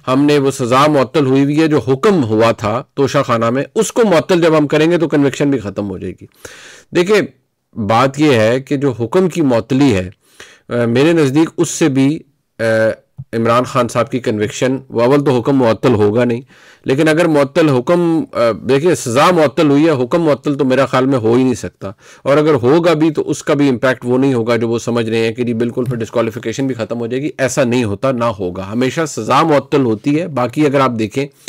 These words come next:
कि जितने केसेस रहे हैं मरीम नवाज शरीफ साहिबा का या और भी जितने केसेस रहे इस तरह के, उसमें सज़ा मुअत्तल होती है लेकिन हुक्म अपनी जगह रहता है और जो कन्विक्शन है वो स्टैंड करती है।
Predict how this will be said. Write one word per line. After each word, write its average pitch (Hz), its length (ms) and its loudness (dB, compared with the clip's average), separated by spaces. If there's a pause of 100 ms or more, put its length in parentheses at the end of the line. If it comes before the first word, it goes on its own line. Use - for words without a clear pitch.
(440)
कि 139 380 2
जितने 139 560 2
केसेस 131 420 0
रहे 117 200 4
हैं 113 280 2
मरीम 117 320 0
नवाज 113 260 0
शरीफ 113 300 -2
साहिबा 110 300 0
का 107 300 -2
या 107 360 -4 (340)
और 127 160 2
भी 127 120 0
जितने 123 280 -2
केसेस 117 360 -2
रहे 110 240 2
इस 104 120 -6
तरह 110 180 -4
के, 113 220 -8 (340)
उसमें 143 180 -2
सज़ा 135 360 2
मुअत्तल 131 380 2
होती 123 280 0
है 151 60 2
लेकिन 139 200 -2
हुक्म 123 420 0
अपनी 117 280 -6
जगह 113 200 -2
रहता 110 300 -2
है 107 160 -6 (440)
और 117 100 -2
जो 123 120 2
कन्विक्शन 117 500 -2
है 120 60 0
वो 117 120 0
स्टैंड 110 340 -4
करती 98 380 -8
है। 95 100 -10